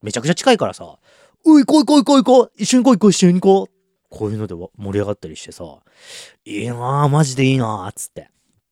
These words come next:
で、まあ、めちゃくちゃ盛り上がってはいたんだけれども、今から俺たち、アドベンチャーワールドの近くまで行かなきゃいけないわけじゃん。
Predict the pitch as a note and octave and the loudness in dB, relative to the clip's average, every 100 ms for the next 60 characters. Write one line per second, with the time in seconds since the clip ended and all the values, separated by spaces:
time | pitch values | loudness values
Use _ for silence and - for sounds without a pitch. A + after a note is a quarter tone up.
0 | - C#3 G3+ A#3 - _ _ _ _ _ | -20 -2 2 2 0 _ _ _ _ _
1 | A#2+ F3 G#2+ G#2+ - A#3+ - C#4+ D#3+ E3+ | -6 -6 -4 -6 -4 -4 0 -2 0 0
2 | A#3 C4 E4 _ - C3 A2 G#3+ A3+ D3 | 2 2 0 _ -4 -4 -4 -2 -2 -2
3 | F#2+ E2 D2+ F2 G#2 D#2+ _ _ _ _ | -6 -14 -16 -10 -10 -10 _ _ _ _
4 | - D4 G#4+ B3+ D#3 C3 B2+ G#2 D#2+ _ | -6 2 2 2 2 2 2 0 -4 _
5 | - F3 E3+ - F2+ F#2 E2+ E2 D#2+ _ | -6 -2 -2 -6 -16 -16 -16 -18 -20 _
6 | _ _ _ _ - D3+ A#3 C#4+ - C#4+ | _ _ _ _ -2 0 2 0 0 2
7 | C4 C4+ C4+ D3 G2+ F2+ - A3 A2+ F2+ | 4 4 2 0 -6 -12 -4 -4 -4 -12
8 | F2 C#3 F#3 F3 G#2 F#2+ F2+ F2 F2 D#2 | -10 0 0 0 -4 -6 -12 -12 -16 -20